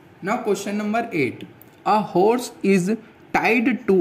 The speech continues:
a peg at one corner of a square shaped grass field of side fifteen meter by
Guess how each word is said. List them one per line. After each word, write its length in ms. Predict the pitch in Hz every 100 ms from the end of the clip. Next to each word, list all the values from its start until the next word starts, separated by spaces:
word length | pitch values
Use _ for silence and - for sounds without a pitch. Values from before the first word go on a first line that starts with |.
| -
a 100 | 156 - -
peg 300 | 214 208 - -
at 240 | 151 156
one 320 | 156 147 208 214
corner 460 | 170 143 135 143 165
of 220 | 139 123
a 120 | 131 139
square 520 | - - 196 170 170
shaped 520 | 170 - 143 170 185 254 254 - 139
grass 400 | 139 139 160 -
field 360 | 214 233 233 - -
of 200 | 139 139
side 400 | - 151 202 214
fifteen 520 | - 214 - 247 247 202
meter 320 | 143 - 92 - - - - - - -
by 180 | 139 160